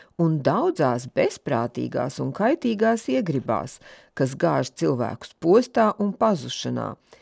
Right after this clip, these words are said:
jo visa ļaunuma sakne ir mantas kārība.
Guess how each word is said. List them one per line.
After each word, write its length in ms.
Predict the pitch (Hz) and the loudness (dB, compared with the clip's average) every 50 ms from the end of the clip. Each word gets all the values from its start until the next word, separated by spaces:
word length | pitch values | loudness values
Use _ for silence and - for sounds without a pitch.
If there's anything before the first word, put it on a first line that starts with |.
| _ _ _ _ | _ _ _ _
jo 180 | - 143 143 139 | -4 -2 -2 0
visa 420 | 139 160 180 233 - - - 254 | 0 0 0 0 -2 -2 -2 -2
ļaunuma 600 | 233 214 180 160 151 151 156 156 147 135 127 131 | 0 2 2 2 2 2 0 0 0 -2 -2 -4
sakne 520 | - - - - 113 123 - - 170 165 - - | -6 -2 -2 -2 -2 -2 -4 -6 -6 -6 -4 -2
ir 160 | 160 160 147 | -2 -2 -2
mantas 540 | 123 120 113 113 117 120 131 - 170 - - | -2 -2 -2 -2 -2 -4 -4 -6 -10 -12 -4
kārība. 680 | - 214 202 208 202 196 180 143 110 101 101 - - | -2 0 2 2 2 2 0 0 -2 -4 -6 -8 -12